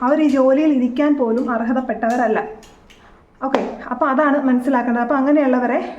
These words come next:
ഏഹ്, സ്പോട്ടിൽ തന്നെ ഡിസ്മിസ് ചെയ്യുക എന്നുള്ളതാണ്. സസ്പെൻഷൻ അതൊന്നുമല്ല, ഡിസ്മിസ് ചെയ്യുക തന്നെയാണ് വേണ്ടത്. ഏഹ്, കുഞ്ഞുങ്ങളെ മുന്നോട്ടുള്ള, ഏഹ്, ഇനി ഞാൻ പല വീഡിയോസിലും മുന്നേയും പറഞ്ഞിട്ടുണ്ട്,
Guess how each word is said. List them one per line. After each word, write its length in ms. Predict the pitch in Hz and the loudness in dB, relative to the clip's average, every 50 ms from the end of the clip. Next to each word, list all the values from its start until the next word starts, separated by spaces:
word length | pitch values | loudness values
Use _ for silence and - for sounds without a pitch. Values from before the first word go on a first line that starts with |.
| - - | -8 -4
ഏഹ്, 80 | 285 285 | -4 -4
സ്പോട്ടിൽ 480 | 285 - - 302 320 311 320 311 294 | -4 -2 0 0 0 0 0 0 0
തന്നെ 120 | 311 294 285 | 2 2 2
ഡിസ്മിസ് 340 | 262 262 262 262 254 254 285 | 0 0 0 0 0 0 0
ചെയ്യുക 240 | 262 254 247 247 | 0 0 2 2
എന്നുള്ളതാണ്. 560 | 247 247 247 233 240 240 226 202 202 220 247 247 | 2 0 0 0 0 0 -2 -2 -2 -2 -2 -2
സസ്പെൻഷൻ 360 | 247 262 277 285 285 330 302 | -2 -2 -2 -2 0 0 0
അതൊന്നുമല്ല, 460 | 269 269 277 262 262 240 208 202 226 | 0 2 2 2 2 0 0 0 -2
ഡിസ്മിസ് 380 | 226 233 226 226 226 233 226 269 | -2 -2 -2 -2 -2 0 0 0
ചെയ്യുക 240 | 247 233 233 226 | 0 0 0 0
തന്നെയാണ് 320 | 226 226 226 226 226 220 214 | 0 0 0 0 0 -2 -2
വേണ്ടത്. 320 | 220 214 196 180 180 185 185 - - - - - - - 220 | -2 -4 -4 -4 -4 -6 -6 -8 -12 -18 -20 -16 -10 -6 -4
ഏഹ്, 420 | 220 226 233 226 226 226 233 226 | -2 0 0 0 0 0 -2 -2
കുഞ്ഞുങ്ങളെ 680 | 262 262 262 277 277 277 285 285 277 254 220 220 226 - | 0 0 0 0 0 0 0 0 0 -2 -4 -4 -4 -2
മുന്നോട്ടുള്ള, 540 | 247 277 285 311 311 320 320 294 269 262 277 - | 0 0 2 2 2 2 0 0 0 0 0 -2
ഏഹ്, 200 | - 262 269 269 | -2 -4 -4 -4
ഇനി 340 | - - 320 359 370 381 370 302 | -2 -2 0 0 0 0 0 0
ഞാൻ 220 | 311 320 339 349 | 0 0 0 0
പല 180 | 320 294 294 330 | 2 2 2 2
വീഡിയോസിലും 500 | 339 302 285 302 302 294 320 311 302 285 | 2 2 0 0 0 0 0 0 2 2
മുന്നേയും 280 | 269 262 269 285 302 | 2 2 2 2 0
പറഞ്ഞിട്ടുണ്ട്, 580 | 285 254 240 240 254 254 277 254 202 214 269 | 0 0 0 0 0 0 0 -2 -2 -2 -4